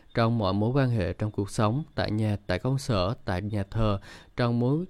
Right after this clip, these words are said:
cái thông công, trong hội thánh của Chúa, bạn có thể chọn làm người đầy tớ. Trong khi lòng của bạn, à, chọn như thế thì lúc Đức Chúa Trời tôn cao bạn lên. Hallelujah. Khi bạn chọn như thế thì Đức Chúa Trời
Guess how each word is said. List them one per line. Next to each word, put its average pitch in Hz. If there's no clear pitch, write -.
cái 151
thông 143
công, 139
trong 131
hội 104
thánh 110
của 98
Chúa, 120
bạn 113
có 147
thể 117
chọn 98
làm 107
người 110
đầy 101
tớ. 123
Trong 135
khi 151
lòng 127
của 101
bạn, 101
à, 98
chọn 101
như 131
thế 127
thì -
lúc 113
Đức 131
Chúa 151
Trời 110
tôn 120
cao 117
bạn 92
lên. 110
Hallelujah. 104
Khi 151
bạn 98
chọn 92
như 117
thế 120
thì 117
Đức 107
Chúa 131
Trời 110